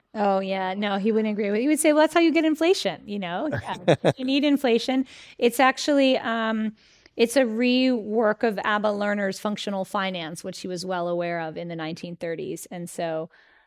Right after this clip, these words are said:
Speaker 1: um, the other thing, the one thing to keep in mind in, with M M T that people don't always, uh, realize is it has, it has in mind a fully different, uh, institutional architecture than we currently have. So it's possible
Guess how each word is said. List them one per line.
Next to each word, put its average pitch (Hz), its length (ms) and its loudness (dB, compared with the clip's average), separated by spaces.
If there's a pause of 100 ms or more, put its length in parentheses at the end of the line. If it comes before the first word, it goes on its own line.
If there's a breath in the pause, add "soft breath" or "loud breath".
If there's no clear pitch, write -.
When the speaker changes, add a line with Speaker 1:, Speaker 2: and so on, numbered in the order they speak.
(120 soft breath)
Speaker 1:
um, 175 680 -2 (640 soft breath)
the 233 200 4
other 262 160 4
thing, 247 340 2
the 214 120 2
one 226 360 0
thing 233 160 2
to 226 120 -2
keep 226 240 -2
in 214 120 2
mind 196 400 -2
in, 190 240 -4 (120)
with 196 180 -2
M 185 140 -2
M 185 120 -4
T - 180 -6
that 185 160 0
people 202 240 -2
don't 185 180 -6
always, 175 540 -4 (440)
uh, 185 220 -6
realize 196 440 0
is 190 100 -6
it 190 140 -4
has, 208 460 -2
it 208 100 -2
has 226 220 2
in 214 100 -2
mind 208 220 2
a 190 100 0
fully 208 500 -2
different, 202 560 -4 (340)
uh, 190 300 -2
institutional 196 640 -4
architecture 214 540 -4
than 196 140 -4
we 180 80 -10
currently 190 400 -8
have. 185 420 -4
So 185 220 -6
it's 170 180 -8
possible 180 680 -2